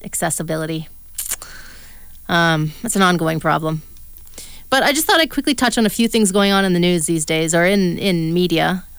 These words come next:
Um, first of all, I don't know if you have an article specifically about, can you find the article? If you d-, have the article about, um, This Is Us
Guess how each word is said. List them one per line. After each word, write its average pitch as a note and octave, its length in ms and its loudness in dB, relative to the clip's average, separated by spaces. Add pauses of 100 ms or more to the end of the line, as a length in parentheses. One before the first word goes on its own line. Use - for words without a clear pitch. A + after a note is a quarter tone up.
(100)
Um, D#3+ 440 -4 (1300)
first A3+ 200 2
of G#3 80 2
all, F#3+ 60 6
I F#3 80 4
don't G3+ 100 4
know F#3 120 4
if E3 120 -2
you A#3 140 6
have A#3 160 4
an F#3 80 2
article F3+ 340 2
specifically F3+ 800 -2
about, E3+ 300 -2
can G3+ 100 2
you G3 60 2
find F#3 240 2
the F3 100 0
article? E3 580 0 (220)
If - 160 -6
you A#3 160 6
d-, G3 280 -2
have F#3 180 0
the F3 100 4
article E3 340 2
about, D#3 400 0
um, D3 300 -2
This E3 180 -2
Is D3+ 100 -8
Us C#3+ 340 -6